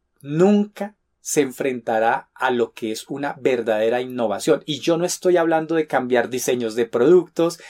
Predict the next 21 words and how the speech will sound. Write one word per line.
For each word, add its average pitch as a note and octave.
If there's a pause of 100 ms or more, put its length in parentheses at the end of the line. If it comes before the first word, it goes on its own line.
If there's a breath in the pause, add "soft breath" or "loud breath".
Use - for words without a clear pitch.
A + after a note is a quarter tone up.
(160 loud breath)
Algunos, C#3+
le, F#3+
le, D3
eh, - (320)
eh, B2
me, B2
cuando, A2
cuando, A2 (400 soft breath)
eh, A#2+
llego C3
a -
algunas B2
empresas, D#3
la, A#2+
pues, B2+
obviamente C3
una C#3+
de C#3+
mis B2+
preguntas A#2
es, D3+